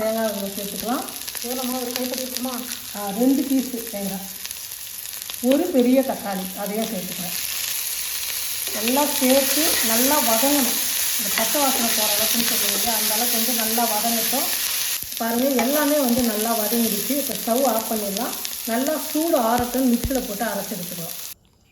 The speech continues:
Speaker 1: நம்ம வதக்கின மசாலாலாம் பாருங்க, மிக்ஸியில போட்டு நைஸா அரைச்சு எடுத்துக்கிட்டேன். இப்ப குருமா செஞ்சுக்கலாம். ஒரு ரெண்டு ஸ்பூன் வந்து எண்ணெய் சேர்த்துக்கிறேன். எண்ணெய் நல்லா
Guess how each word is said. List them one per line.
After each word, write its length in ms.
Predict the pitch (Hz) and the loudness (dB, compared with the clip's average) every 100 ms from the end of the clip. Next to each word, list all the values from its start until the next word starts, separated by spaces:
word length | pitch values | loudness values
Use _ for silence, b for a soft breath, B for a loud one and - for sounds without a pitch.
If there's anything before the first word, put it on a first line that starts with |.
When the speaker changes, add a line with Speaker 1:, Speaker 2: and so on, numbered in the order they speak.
| - | -6
Speaker 1:
நம்ம 120 | 220 220 220 | -2 0 2
வதக்கின 380 | 254 349 311 226 | 2 2 2 0
மசாலாலாம் 640 | 214 - 247 226 202 214 | 0 2 2 2 -2 -4
பாருங்க, 260 | 208 202 208 220 | -4 -2 0 0
மிக்ஸியில 260 | 208 262 240 | 0 -2 -4
போட்டு 200 | 214 196 214 | -4 -2 -2
நைஸா 280 | 196 190 226 | -2 -2 -4
அரைச்சு 220 | 196 185 202 | -4 -4 -6
எடுத்துக்கிட்டேன். 480 | - - 180 240 370 | -8 -8 -6 -4 -4
இப்ப 120 | 220 196 - | -8 -6 0
குருமா 240 | 247 240 208 | 2 2 2
செஞ்சுக்கலாம். 480 | 202 190 180 196 302 - - - _ _ _ _ _ _ _ _ _ _ - | -2 -2 0 -2 -2 -8 -18 -20 _ _ _ _ _ _ _ _ _ _ -6
ஒரு 100 | 214 | -2
ரெண்டு 160 | 285 320 | 0 -2
ஸ்பூன் 260 | - 277 262 | -4 -2 -2
வந்து 140 | 202 208 | -2 -4
எண்ணெய் 180 | 196 202 | -4 -6
சேர்த்துக்கிறேன். 460 | 196 180 175 196 320 - - _ _ _ _ _ _ _ _ _ _ _ _ 226 | -8 -10 -8 -8 -8 -10 -20 _ _ _ _ _ _ _ _ _ _ _ _ -10
எண்ணெய் 240 | 240 330 | -6 -4
நல்லா 180 | 254 233 | -4 -4